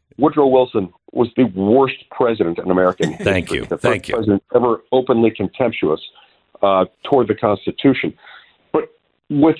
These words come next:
Speaker 1: Wilson, we had a Supreme Court who pushed back on him hard enough that he didn't get very far.
Speaker 2: Correct.
Speaker 1: F D R came along and kind of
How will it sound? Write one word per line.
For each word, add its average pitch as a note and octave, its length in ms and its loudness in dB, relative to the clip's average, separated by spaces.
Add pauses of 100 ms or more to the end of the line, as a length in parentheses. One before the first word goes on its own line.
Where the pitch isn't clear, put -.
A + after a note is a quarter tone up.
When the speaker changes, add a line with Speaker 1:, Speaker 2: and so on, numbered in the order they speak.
Speaker 1:
Wilson, C3 560 4
we G#2+ 120 2
had C3+ 160 4
a B2 120 2
Supreme B2+ 300 0
Court C3 280 0
who A2+ 140 -6
pushed - 460 -4
back B2+ 260 0
on A2 160 0
him F#2 120 -4
hard C3+ 320 0
enough F2 220 -2 (580)
that - 160 -2
he B2+ 160 2
didn't A#2+ 280 4
get C3 240 0
very F2 240 2
far. A2 140 0
Speaker 2:
Correct. F2 420 -2 (580)
Speaker 1:
F D3+ 160 -2
D D3+ 140 4
R D#3+ 140 4
came D3 220 -2
along A2+ 460 0 (320)
and A2+ 340 0 (480)
kind C3+ 300 -2
of B2 80 -4